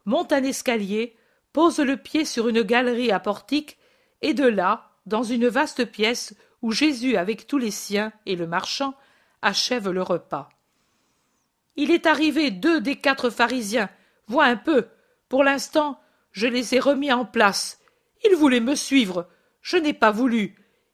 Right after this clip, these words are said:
Ils sont maintenant en bas dans la cour où il y a beaucoup de malades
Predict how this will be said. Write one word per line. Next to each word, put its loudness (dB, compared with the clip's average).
Ils -2
sont 0
maintenant 2
en 2
bas 2
dans 2
la 2
cour 2
où -2
il -2
y 0
a 4
beaucoup 0
de 2
malades 0